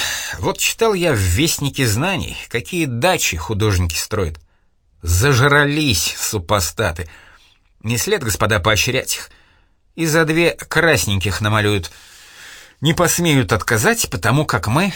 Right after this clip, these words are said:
дворянство". Поехали в Лондон и ели кулебяки. Строго осудили современное искусство. "Нет,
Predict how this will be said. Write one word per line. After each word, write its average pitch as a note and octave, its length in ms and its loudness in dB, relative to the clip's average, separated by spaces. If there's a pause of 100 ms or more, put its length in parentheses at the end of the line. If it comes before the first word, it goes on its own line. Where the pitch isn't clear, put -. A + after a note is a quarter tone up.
(120)
дворянство". F2 800 -2 (1900)
Поехали B2 380 2
в F#2 120 2
Лондон F#3 520 0 (120)
и B2+ 60 -2
ели C3 420 0
кулебяки. E2 640 -2 (560)
Строго F3+ 520 0
осудили B2+ 420 0
современное G#2+ 600 0
искусство. - 520 -6 (1080)
"Нет, A#2+ 400 -2